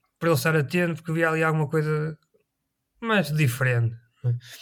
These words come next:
Eh, e pronto, passado um ano, um ano dessa viagem aos Açores depois, os meus pais deram a, a minha primeira reflex, que foi uma quatrocentos D.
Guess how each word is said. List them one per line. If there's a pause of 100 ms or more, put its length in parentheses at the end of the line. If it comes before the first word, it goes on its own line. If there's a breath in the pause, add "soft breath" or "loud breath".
(580 loud breath)
Eh, (300)
e
pronto,
passado
um
ano,
um
ano
dessa
viagem
aos
Açores
depois, (960 loud breath)
os
meus
pais
deram
a, (220)
a
minha
primeira
reflex,
que
foi
uma (380 loud breath)
quatrocentos
D.